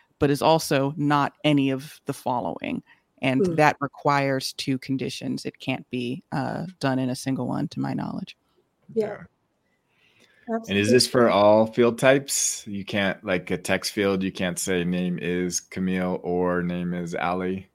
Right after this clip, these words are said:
Speaker 3: You can't
Speaker 2: Yeah.
Speaker 3: do that.
Speaker 2: Yeah.
Speaker 3: Interesting.
Speaker 1: Yeah.
Speaker 2: And I don't think, I think that's always been the case, even when interfaces were first put out. You can't, they're all, all and always.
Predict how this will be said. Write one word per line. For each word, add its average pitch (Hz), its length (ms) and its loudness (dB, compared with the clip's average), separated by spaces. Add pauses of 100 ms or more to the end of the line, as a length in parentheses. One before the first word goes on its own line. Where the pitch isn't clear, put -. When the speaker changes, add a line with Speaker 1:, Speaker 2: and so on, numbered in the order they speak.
Speaker 3:
You 80 100 -20
can't - 200 -6
Speaker 2:
Yeah. 208 140 6
Speaker 3:
do - 80 -8
that. - 160 -6 (720)
Speaker 2:
Yeah. 170 40 -20
Speaker 3:
Interesting. 226 480 -4 (1120)
Speaker 1:
Yeah. 139 180 0 (540)
Speaker 2:
And 233 100 6
I 240 60 12
don't 277 200 8
think, 262 160 8
I 233 60 10
think 277 240 2
that's - 180 2
always 220 280 8
been 208 160 2
the 196 80 0
case, 202 340 2
even 214 260 2
when 196 300 0 (160)
interfaces 190 580 0
were 214 100 -6
first 208 400 0
put 190 180 0
out. 185 200 2
You 196 100 -4
can't, 208 280 2 (240)
they're 196 200 0
all, 202 540 6 (260)
all 214 580 4 (260)
and 190 420 2 (400)
always. 185 600 -2